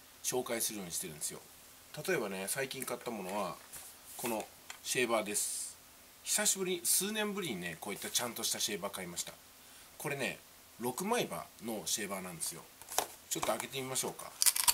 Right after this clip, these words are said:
これがね、なんていう方だったかな。泉、マクセルっていうね、音楽のブランドの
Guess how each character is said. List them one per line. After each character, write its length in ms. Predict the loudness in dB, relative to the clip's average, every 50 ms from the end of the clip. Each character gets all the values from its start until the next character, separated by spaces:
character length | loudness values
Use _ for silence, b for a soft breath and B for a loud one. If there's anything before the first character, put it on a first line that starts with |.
| 4 2 -4 -6 -6 -8 -4
こ 140 | -2 0 2
れ 40 |
が 120 | 4 4 2
ね、 100 | 2 0
な 180 | 0 0 -2
ん 120 | -2 -4 -4
て 100 | 0 0
い 80 | 0
う 60 | 0 0
方 180 | -2 -2 -2
だ 80 | -2 -4
っ 20 |
た 120 | -4 -6 -8
か 80 | -8
な。 100 | -8 -8 -10 -10 -12 -12 -12 -6 0
泉、 420 | 2 4 4 6 6 4 2 0 -4 -8 -10 -8 -8 -8 -8 -8 -6 -2 4
マ 200 | 6 6 8 12
ク 80 | 12 12
セ 100 | 12 12
ル 60 | 12
っ 60 | 8
て 200 | 0 -4 -4 -4
い 80 | -2 -2
う 20 |
ね、 160 | 0 0 0 2 2
音 160 | 4 4 4
楽 220 | 4 2 2 -2
の 120 | -4 -4 -4 -2 -2 0 2
ブ 40 |
ラ 140 | 2 2 2
ン 140 | 2 0 -2
ド 120 | -2 -2
の 300 | 0 0 0 0 0 -2